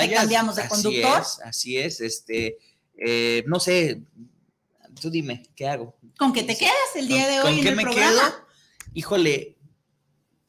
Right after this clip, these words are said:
Speaker 1: muchas veces, eh, y vaya que, que vaya que nos estamos peleando con eso de, no hay que festejar Halloween porque, pues, es, este, una cuestión que no es de los mexicanos, eh, lo que sí es de los mexicanos es de muertos, pues no, no somos mexicas para empezar, ¿no? Entonces digo,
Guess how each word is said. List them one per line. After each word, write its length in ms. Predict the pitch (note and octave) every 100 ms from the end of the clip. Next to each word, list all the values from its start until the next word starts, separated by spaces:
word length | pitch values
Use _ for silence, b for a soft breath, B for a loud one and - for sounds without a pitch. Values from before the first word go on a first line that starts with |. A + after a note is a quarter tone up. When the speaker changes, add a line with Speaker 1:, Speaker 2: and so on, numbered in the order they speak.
| _
Speaker 1:
muchas 320 | D#3+ E3 A3
veces, 400 | F3+ G3 A3 F#3+ -
eh, 360 | D3 B2 B2 -
y 100 | C#3
vaya 280 | D#3+ C#3+
que, 160 | C3 G#2+
que 120 | C3+
vaya 220 | B2+ D3+
que 80 | D#3+
nos 120 | C#3
estamos 320 | - C#3 D3 D#3
peleando 420 | D3 B2+ C#3 D3+
con 160 | B2+
eso 160 | A#2+ E3+
de, 280 | D3+ A2+ - b b b b _ _ _ - -
no 120 | F3+ B3
hay 60 |
que 100 | B3+
festejar 340 | A#3 - G3 G#3
Halloween 760 | G#3 G3 F#3+ F3+ E3+ E3 D#3
porque, 680 | D#3 D3 D3 C#3 B2+ B2+ B2
pues, 140 | B2 D#3+
es, 220 | D#3 D#3
este, 340 | E3+ - C3
una 200 | B2 C#3+
cuestión 540 | D#3 C3 - D3 D3 D3 B B B
que 140 | D3+
no 80 | D3+
es 60 | D3
de 80 |
los 160 | F3+ D#3+
mexicanos, 800 | D3 D3 C#3 D#3 D#3+ D3 B2+ A#2+
eh, 60 | B2+
lo 120 | C#3
que 80 | C#3
sí 100 | E3
es 40 |
de 60 | F3+
los 100 | F3+
mexicanos 260 | D3 E3+ E3+
es 60 |
de 60 | F3+
muertos, 300 | E3 D#3+ A#2
pues 100 | A2+
no, 180 | C3+ D3+
no 100 | F3
somos 220 | F#3+ D#3
mexicas 480 | B2+ A2+ G3 - C3+
para 100 | C3+
empezar, 480 | A#2+ A#2 G3 G3 C3
¿no? 200 | C#3 A#3+
Entonces 340 | E3+ C#3+ D3+ B2
digo, 400 | D3 B2+ G#2